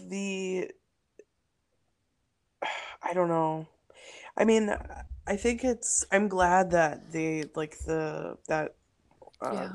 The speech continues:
Speaker 1: organization changed their report, because I just, I don't know. It just reminds me, it kind of just goes back to, like, that capitalism <laughs> bullshit again of just, like,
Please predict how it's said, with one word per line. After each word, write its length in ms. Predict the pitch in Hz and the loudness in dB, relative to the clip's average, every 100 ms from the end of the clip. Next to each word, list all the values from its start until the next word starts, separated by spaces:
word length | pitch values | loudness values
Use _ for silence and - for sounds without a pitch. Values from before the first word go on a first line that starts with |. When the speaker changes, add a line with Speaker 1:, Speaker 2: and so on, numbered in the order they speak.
| 202 | -6
Speaker 1:
organization 580 | - 160 160 151 151 156 | -4 -2 -2 -4 -8 -10
changed 360 | - 151 151 | -6 -6 -4
their 160 | 156 151 | -4 -2
report, 680 | 160 - - 151 95 - - _ _ _ _ _ _ _ _ | -6 -8 -4 -2 0 -2 -8 _ _ _ _ _ _ _ _
because 200 | 190 196 | -2 2
I 60 | 196 | 2
just, 320 | 190 - - _ _ _ _ | 0 -4 -8 _ _ _ _
I 120 | 175 170 | 0 2
don't 140 | 156 | 4
know. 360 | 147 147 156 - _ _ _ - - - _ - | 2 0 -2 -8 _ _ _ -20 -20 -20 _ -10
It 260 | 170 - | -8 -6
just 260 | - 185 - | 0 0 4
reminds 500 | 208 170 160 165 165 | 4 6 4 2 0
me, 580 | 170 160 160 160 156 156 _ _ _ _ _ - | 0 2 2 0 -2 -4 _ _ _ _ _ -2
it 80 | |
kind 160 | 214 277 | 6 8
of 80 | 254 | 6
just 180 | 247 - | 2 4
goes 160 | 226 | 4
back 180 | 214 208 | 4 -2
to, 80 | - | -2
like, 180 | 180 175 | -2 0
that 160 | 170 | -2
capitalism 760 | - 156 160 160 160 156 156 175 - - - | 0 -2 0 2 4 4 4 2 -2 -18 -14
<laughs> 300 | - - - | -14 -14 -8
bullshit 400 | - 240 233 170 | -6 -4 0 2
again 320 | 160 156 156 | 4 4 4
of 140 | 151 170 | 0 -4
just, 260 | 180 180 185 | -2 0 0
like, 460 | 160 160 - - | 0 0 -6 -18